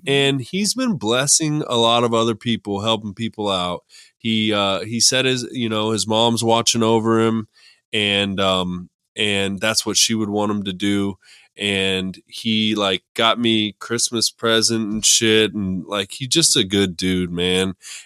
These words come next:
And, and he listens to the show. And I just appreciate, uh, his friendship and him being generous with me and with a,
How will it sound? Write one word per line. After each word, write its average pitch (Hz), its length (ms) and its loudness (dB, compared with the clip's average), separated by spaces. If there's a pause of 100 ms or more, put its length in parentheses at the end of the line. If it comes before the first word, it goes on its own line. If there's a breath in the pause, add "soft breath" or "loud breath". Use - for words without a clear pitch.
And, 101 320 0
and 107 220 -2
he 113 140 0
listens 113 460 4
to 104 80 -2
the 92 120 -4
show. 95 580 4 (400 loud breath)
And 107 200 2
I 110 120 4
just 117 280 2
appreciate, 104 840 2
uh, 95 320 2
his 101 240 -2
friendship 101 560 0
and 98 140 -4
him 104 180 0
being 98 240 2
generous 98 640 2
with 92 140 -8
me 98 340 2
and 92 160 0
with 92 260 -4 (100)
a, 85 100 -8